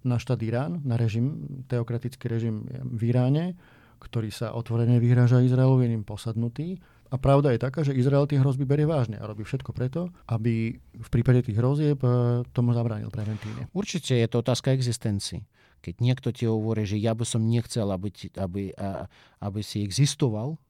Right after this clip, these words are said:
Speaker 2: všetko robí a, a vidí, a je, vidíš, že on všetko robí, aby to sa stalo, tak samozrejme je to logické, že treba proti tomu zapasiť. A je to otázka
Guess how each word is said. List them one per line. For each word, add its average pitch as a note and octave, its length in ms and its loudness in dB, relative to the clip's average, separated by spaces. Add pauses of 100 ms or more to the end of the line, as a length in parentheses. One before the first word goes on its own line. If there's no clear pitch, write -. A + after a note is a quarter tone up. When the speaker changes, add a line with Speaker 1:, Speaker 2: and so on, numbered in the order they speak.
(120)
Speaker 2:
všetko - 420 2
robí G#2+ 320 0
a, G#2+ 280 0
a - 40 -2
vidí, A#2 560 0
a G#2 320 -2
je, A2+ 160 -2
vidíš, B2+ 480 -2
že G#2 80 2
on A2 160 2
všetko B2+ 320 -2
robí, G#2+ 240 0
aby G#2 300 -2
to A2 100 -4
sa G#2 160 -2
stalo, G2 560 -4 (140)
tak D3 100 -10
samozrejme G#2 880 0
je F2+ 80 -4
to - 140 -6
logické, G#2 680 -6
že F2 160 -10
treba F#2 380 -6
proti F#2 260 -10
tomu G2 240 -4
zapasiť. G#2+ 680 -8 (520)
A F2+ 320 -2
je G2 80 0
to A#2+ 160 -2
otázka B2+ 300 -2